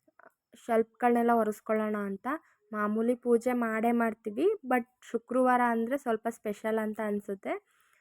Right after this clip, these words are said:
ಅದಕ್ಕೆ ಮನೆನೆಲ್ಲ ಸ್ವಲ್ಪ ಕ್ಲೀನ್ ಮಾಡ್ಕೊಳ್ಳೋಣ. ತುಂಬ ಗಲೀಜಾಗಿತ್ತು, ಶೆಲ್ಫ್ ಮೇಲೆಲ್ಲ ಸ-, ತುಂಬ ಧೂಳು ಕೂತ್ಬಿಟ್ಟಿತ್ತು. ಅದಕ್ಕೇ ಬಾಕ್ಸ್‌ಗಳನ್ನೆಲ್ಲ ತೆಗೆದ್ಬಿಟ್ಟು ಒರೆಸ್ಕೊಂಡು ಮತ್ತೆ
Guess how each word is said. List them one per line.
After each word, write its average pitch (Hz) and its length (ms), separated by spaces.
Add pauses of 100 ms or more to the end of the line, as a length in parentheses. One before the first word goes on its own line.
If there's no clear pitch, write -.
(140)
ಅದಕ್ಕೆ 240 300
ಮನೆನೆಲ್ಲ 233 500
ಸ್ವಲ್ಪ 233 300
ಕ್ಲೀನ್ 233 340
ಮಾಡ್ಕೊಳ್ಳೋಣ. 220 500 (100)
ತುಂಬ 214 260
ಗಲೀಜಾಗಿತ್ತು, 220 800 (680)
ಶೆಲ್ಫ್ 233 260 (160)
ಮೇಲೆಲ್ಲ 240 400 (100)
ಸ-, - 160 (320)
ತುಂಬ 214 220
ಧೂಳು 226 260
ಕೂತ್ಬಿಟ್ಟಿತ್ತು. 226 600
ಅದಕ್ಕೇ 226 440 (500)
ಬಾಕ್ಸ್‌ಗಳನ್ನೆಲ್ಲ 214 760
ತೆಗೆದ್ಬಿಟ್ಟು 214 540
ಒರೆಸ್ಕೊಂಡು 226 540
ಮತ್ತೆ 226 340